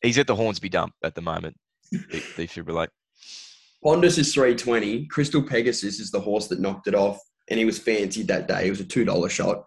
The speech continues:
Speaker 2: Crystal Pegasus is, was rated a six dollar chance in a Sydney Cup, and I think would have run a really good race had the track not defied it.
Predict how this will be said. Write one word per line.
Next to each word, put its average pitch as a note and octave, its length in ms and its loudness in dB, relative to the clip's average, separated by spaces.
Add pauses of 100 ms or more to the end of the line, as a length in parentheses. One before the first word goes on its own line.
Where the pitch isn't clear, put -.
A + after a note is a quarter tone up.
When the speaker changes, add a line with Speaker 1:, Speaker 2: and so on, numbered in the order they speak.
(380)
Speaker 2:
Crystal C#3 220 2
Pegasus A#2 480 2
is, G2+ 280 -8
was G#2 140 -2
rated G2+ 320 2
a G2 60 2
six - 320 -4
dollar G#2+ 260 4
chance G2+ 360 -2
in F#2+ 80 0
a F#2 60 -2
Sydney F#2+ 360 0
Cup, F#2+ 380 -2 (500)
and A#2 80 4
I A2+ 100 4
think A2+ 220 4
would A#2+ 80 8
have G#2+ 120 2
run A2 140 4
a G2 60 2
really G2+ 360 2
good F#2+ 200 -2
race F#2+ 280 -2
had F#2+ 140 -4
the F#2+ 80 -6
track - 360 -4
not F#2+ 260 0 (160)
defied F#2+ 500 2
it. G3+ 220 2